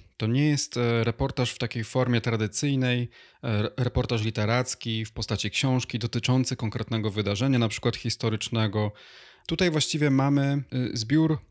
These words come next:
różnych reportaży krążących wokół jakiegoś tematu, ale to jest taki temat z pokładów, e, g-, głębokich, e, pokładów egzystencjalnych. Bo tak jak wcześniej powiedziałeś, to jest książka,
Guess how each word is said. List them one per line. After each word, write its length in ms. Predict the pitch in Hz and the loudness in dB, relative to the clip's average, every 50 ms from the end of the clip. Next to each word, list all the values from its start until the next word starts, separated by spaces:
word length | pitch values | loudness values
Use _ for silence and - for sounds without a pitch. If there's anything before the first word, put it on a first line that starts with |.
| _ - - | _ -8 -2
różnych 340 | 135 135 143 139 156 143 - | 0 0 2 4 2 2 2
reportaży 800 | 131 - - 117 110 - 113 107 104 101 113 131 143 175 196 185 | 0 0 0 -2 0 2 0 0 2 2 0 0 2 0 0 -4
krążących 720 | - - 151 156 156 147 147 180 190 208 196 - - 156 123 | -2 0 2 4 4 4 4 4 4 4 2 2 2 0 0
wokół 320 | 117 131 147 151 - 139 127 | 2 2 0 2 2 2 2
jakiegoś 320 | 120 - 139 131 131 - | 2 0 0 0 0 0
tematu, 520 | - 131 113 110 110 113 - 156 156 160 - | 2 2 2 2 2 2 0 2 2 2 4
ale 180 | - 131 127 127 | 4 4 2 4
to 100 | - 151 | 2 2
jest 180 | 147 147 - | 2 2 0
taki 200 | - 139 - 131 | -2 -4 -6 -6
temat 360 | - - 147 143 143 139 135 - | -2 0 2 4 4 2 2 0
z 100 | - - | -4 -4
pokładów, 880 | - - 131 - - 135 131 131 123 131 135 131 123 - - - - 131 | -2 -4 -2 0 2 2 2 4 2 2 0 0 0 -2 -6 -8 -4 -2
e, 320 | 127 123 120 120 123 120 | 0 2 2 2 0 0
g-, 220 | 113 - - - | -2 -6 -10 -8
głębokich, 640 | 123 120 127 131 127 127 147 - - 151 135 - - | -4 2 4 4 4 4 2 2 2 -2 -2 -2 -2
e, 180 | 143 131 123 120 | 0 0 0 0
pokładów 640 | - 131 - - 127 120 117 127 120 - - - - - | 0 -2 0 2 2 2 2 2 -2 -4 -8 -10 -6 -4
egzystencjalnych. 1040 | 123 120 113 117 113 - 127 123 117 - 127 123 123 120 107 101 104 98 - - _ _ _ - - - - - - - _ | -2 -2 0 -2 -2 0 0 0 0 2 2 2 4 4 2 2 0 -2 -4 -8 _ _ _ -20 -20 -20 -20 -20 -20 -20 _
Bo 520 | - 117 110 120 123 123 123 123 123 123 120 - | -10 -2 0 2 4 4 4 4 2 2 0 2
tak 80 | 139 | 2
jak 120 | 131 123 - | 0 2 0
wcześniej 260 | - 156 123 143 131 | 0 0 0 0 0
powiedziałeś, 500 | 131 123 113 120 110 120 120 120 120 - | 0 2 0 2 4 4 4 4 2 2
to 80 | - | 0
jest 100 | 123 113 | -2 -2
książka, 560 | - - 131 127 120 - - 123 117 117 117 | -2 -2 0 0 0 0 0 0 2 2 0